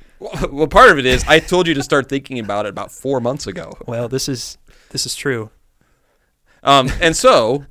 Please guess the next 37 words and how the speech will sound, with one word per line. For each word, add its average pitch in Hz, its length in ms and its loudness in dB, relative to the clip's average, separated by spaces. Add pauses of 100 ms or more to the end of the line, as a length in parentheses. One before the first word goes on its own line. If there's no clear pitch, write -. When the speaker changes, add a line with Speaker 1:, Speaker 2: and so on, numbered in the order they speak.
(120)
Speaker 1:
<laughs> - 180 -20
because, 190 1000 0 (640)
uh, 117 400 0
we 139 340 -4
are, 113 640 -2 (220)
we 120 100 -8
seek - 300 -8
to 113 120 -8
help 101 440 -10
our 110 100 -4
brother 101 300 -6
pastors, 95 580 -12 (480)
right? 113 240 -8 (160)
Speaker 2:
That's 139 160 -8
Speaker 1:
This 139 140 -4
is 131 80 -6
Speaker 2:
right. 127 60 0
Speaker 1:
our 113 60 0
public 147 380 -2
service. 107 520 -8 (460)
Uh, 123 140 0
for - 180 -4
those 170 360 4
pastors 131 540 0
who 123 120 -6
do 120 160 -10
not 139 360 0
have 127 500 0
their 113 200 -2
Lenten 131 540 -6
midweek 117 520 -6 (120)
services 110 640 -4
figured 156 340 0
out, 113 300 2 (540)
I 123 120 0
told 151 300 0
Vicar, 120 400 -4